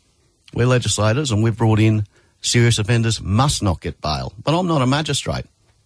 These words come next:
I don't sit there and actually apply the laws to each case. But I have an expectation that my community, uh, is safe, and that community expectations are met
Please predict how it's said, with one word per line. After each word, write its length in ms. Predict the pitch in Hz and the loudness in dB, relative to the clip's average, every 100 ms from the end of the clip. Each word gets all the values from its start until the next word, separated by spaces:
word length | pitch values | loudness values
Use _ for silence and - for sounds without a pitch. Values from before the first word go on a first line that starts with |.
| _ - | _ -4
I 80 | 143 | -2
don't 180 | 139 | 0
sit 240 | - 139 - | 0 -4 0
there 220 | 117 113 - | 0 0 -2
and 100 | 101 | -2
actually 360 | 101 - 95 | -2 -2 0
apply 400 | 87 - 104 104 | -2 0 2 2
the 100 | 92 | 2
laws 440 | 85 85 78 - - - - - | 0 0 -2 -2 -6 -10 -20 -16
to 160 | - 107 | -2 0
each 160 | 104 - | 0 -4
case. 360 | 113 98 - | -4 -2 -4
But 180 | - 117 - | -4 -6 -2
I 200 | 123 143 | 0 2
have 260 | 117 107 - | 2 0 -4
an 80 | 95 | -4
expectation 800 | 98 - 95 - 98 95 - - - | -2 -2 -6 -2 0 0 -4 -10 -8
that 120 | - | -4
my 180 | 92 104 | 0 0
community, 520 | - 104 101 87 85 - - - - _ | 2 2 2 2 0 -2 -18 -20 -20 _
uh, 220 | 85 80 78 - | -2 -2 -2 -6
is 140 | - | -6
safe, 420 | - 95 185 - - | -2 0 -2 -4 -10
and 160 | 85 85 | -4 -4
that 200 | 85 - | -4 -6
community 420 | - 104 104 92 | -2 2 2 2
expectations 880 | 90 80 78 90 82 80 76 76 - - | -2 -4 -4 0 0 -2 -4 -4 -6 -4
are 60 | 78 | 0
met 360 | 87 87 - | 2 2 -2